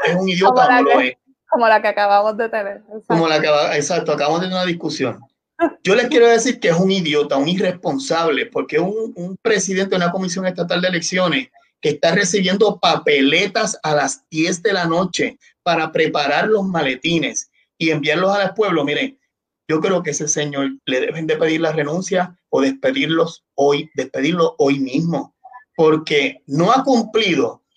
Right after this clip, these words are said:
Speaker 1: de la ley electoral, de la ley de, del código electoral, y lo tengo al frente de mí,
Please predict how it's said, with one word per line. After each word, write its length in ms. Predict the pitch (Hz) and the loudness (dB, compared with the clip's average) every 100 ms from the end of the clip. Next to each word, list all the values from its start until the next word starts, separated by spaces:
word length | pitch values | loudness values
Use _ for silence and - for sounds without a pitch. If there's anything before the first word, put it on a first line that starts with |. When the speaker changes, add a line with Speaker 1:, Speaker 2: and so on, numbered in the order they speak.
| _ _ | _ _
Speaker 1:
de 100 | - | -2
la 140 | 151 147 | 2 2
ley 180 | 170 208 | 2 2
electoral, 640 | 226 226 220 208 220 226 _ | 0 -2 -2 -2 -2 -6 _
de 120 | 156 | -4
la 140 | 151 151 | -2 -2
ley 200 | 160 214 | -2 -2
de, 320 | 214 202 190 | 0 -2 -2
del 180 | 165 156 | -2 -2
código 300 | 170 175 202 | -2 -2 -2
electoral, 400 | 202 - 196 202 | -2 -2 -2 0
y 40 | |
lo 160 | 175 156 | 2 0
tengo 200 | 143 160 | 0 0
al 100 | 185 | -2
frente 360 | 185 196 196 196 | -2 -2 -2 -2
de 140 | 151 | -2
mí, 300 | 156 139 135 | -2 -4 -6